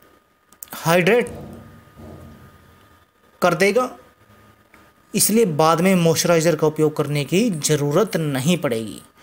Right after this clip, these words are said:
तो दोस्तों, ये थी एक चमत्कारिक फेशियल,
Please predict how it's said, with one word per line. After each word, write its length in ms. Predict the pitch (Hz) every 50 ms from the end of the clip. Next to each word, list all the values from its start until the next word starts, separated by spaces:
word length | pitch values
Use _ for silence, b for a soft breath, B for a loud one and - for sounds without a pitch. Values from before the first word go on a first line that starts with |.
| b b b b b _
तो 100 | 151 151
दोस्तों, 460 | 135 151 151 147 - - 185 214 262 247 - - _ _ _ _ _ _ _ _ _ _ _ _ _ _ _ _ _ _ _ - _ _ _ _ _ _ _ _ _ -
ये 260 | 147 135 165 208 233 233
थी 300 | 233 220 226 247 240 - - - _ _ _ _ - - _ _ _ _ _ _ - - - _
एक 220 | 214 214 208 - -
चमत्कारिक 720 | - 202 196 214 226 220 - - 202 202 233 277 - -
फेशियल, 560 | - - - 175 170 - - 226 170 123